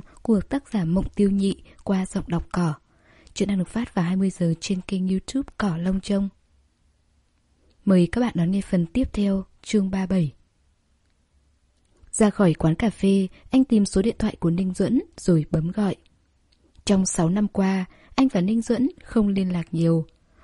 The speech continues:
Mỗi lần gọi điện đều là vì công việc hoặc liên quan đến Ninh Dần Kỳ.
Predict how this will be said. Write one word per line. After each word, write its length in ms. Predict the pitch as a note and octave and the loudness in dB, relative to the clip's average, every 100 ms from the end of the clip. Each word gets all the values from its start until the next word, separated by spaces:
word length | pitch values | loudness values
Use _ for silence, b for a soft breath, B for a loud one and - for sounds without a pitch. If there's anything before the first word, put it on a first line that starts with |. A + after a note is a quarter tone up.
| b | b
Mỗi 140 | A#3+ | 2
lần 160 | D#4 A3+ | 2 0
gọi 160 | G3+ - | -2 -2
điện 240 | G3 G3 - b b | 0 0 -2 b b
đều 120 | A3+ | 2
là 120 | G#3+ G#3 | 2 2
vì 120 | G#3+ | 0
công 320 | G#3 C4 C4 | 0 0 0
việc 240 | G#3 F#3+ F3 - - | 2 2 0 -6 -10
hoặc 200 | - F#3+ - - | -4 -4 -4 0
liên 200 | G3+ G3 | 0 0
quan 320 | F#3 F3+ F3 | -2 -4 0
đến 240 | E3 E3+ | 0 2
Ninh 160 | G#3 G3 | 0 0
Dần 200 | - D#3+ | 0 0
Kỳ. 360 | - E3+ E3 | 2 2 2